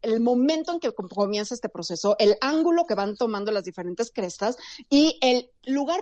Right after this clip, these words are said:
preciso, que aunque empieza de tres puntos distintos del dedo, bueno, sí importa tantito a la derecha, tantito a la izquierda, dónde empieza, y entonces van chocando entre sí estas ondas y van creando, pues, estos patrones tan irregulares que nos hacen distintos entre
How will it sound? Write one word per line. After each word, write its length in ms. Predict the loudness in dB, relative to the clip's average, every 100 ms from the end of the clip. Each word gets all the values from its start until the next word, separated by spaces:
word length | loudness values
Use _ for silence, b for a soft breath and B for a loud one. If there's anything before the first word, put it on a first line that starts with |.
| -2
preciso, 680 | -2 -2 -2 -4 -2 -6 -4
que 80 | -6
aunque 200 | -6 -8
empieza 340 | -4 -4 -4
de 100 | -4
tres 220 | -4 -6
puntos 260 | -4 -4 -4
distintos 340 | -6 -6 -4
del 100 | 0
dedo, 260 | 2 2 0 B B 0
bueno, 240 | 2 2
sí 160 | 2 0
importa 600 | 2 2 2 2 -4 -4 _
tantito 440 | -6 -6 -8 -6 -4
a 40 |
la 100 | -2
derecha, 300 | -2 -4 -10
tantito 440 | -12 -12 -12 -6 -4
a 20 |
la 60 | -4
izquierda, 340 | -2 0 0
dónde 200 | -2 -4
empieza, 380 | -4 -4 -4 -4
y 40 |
entonces 220 | -4 -2
van 200 | -2 -2
chocando 440 | -4 -6 -4 -4 -4
entre 200 | -8 -10
sí 120 | -10
estas 240 | -8 -8 -6
ondas 280 | -8 -8
y 40 | -8
van 180 | -8 -6
creando, 480 | -4 -4 -2 -4 -6 b b
pues, 200 | -6 -4
estos 240 | -4 -4 -8
patrones 680 | -8 0 2 2 0 -4 -4
tan 160 | -6
irregulares 580 | -4 -6 -4 -4 -4 -6
que 80 | -8
nos 140 | -8
hacen 180 | -8 -4
distintos 560 | -4 -4 -4 -2 -4 -2
entre 320 | -2 0 -4